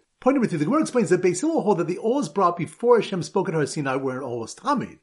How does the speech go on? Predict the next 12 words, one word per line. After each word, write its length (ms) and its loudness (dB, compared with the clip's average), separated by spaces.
Abai 380 4
said 220 2
that 100 0
Beis 140 -2
Shammai, 300 0
Rabbi 220 -2
Elazar, 400 0
and 120 -8
Rabbi 160 -6
Yishmael 280 -4
all 440 2
hold 560 4